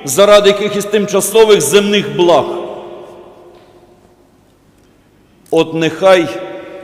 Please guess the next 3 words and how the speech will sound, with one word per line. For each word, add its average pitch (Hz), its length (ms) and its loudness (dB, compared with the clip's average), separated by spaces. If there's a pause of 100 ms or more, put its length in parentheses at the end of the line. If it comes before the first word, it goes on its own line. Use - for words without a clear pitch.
(1040)
саме 175 360 -2
такі 156 300 -8
думки, 127 520 -8